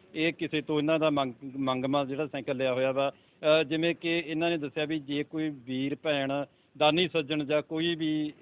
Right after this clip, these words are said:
ਇਹੋ ਜਿਹੀ ਸੰਸਥਾ ਹੋਵੇ, ਜਿਹੜੀ ਕਿ ਮੈਨੂੰ ਉਹ ਸਾਈਕਲ ਦੇ ਦੇਵੇ, ਜਿਹੜੀ ਜਾਂ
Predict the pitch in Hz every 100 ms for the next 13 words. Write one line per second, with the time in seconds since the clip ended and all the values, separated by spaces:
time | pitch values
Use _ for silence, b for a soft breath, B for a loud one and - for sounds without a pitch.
0 | - 151 147 139 151 143 135 - 147 139
1 | 135 143 143 b b 156 165 175 175 143
2 | 143 156 151 170 - 151 151 143 139 135
3 | 139 143 131 151 147 151 151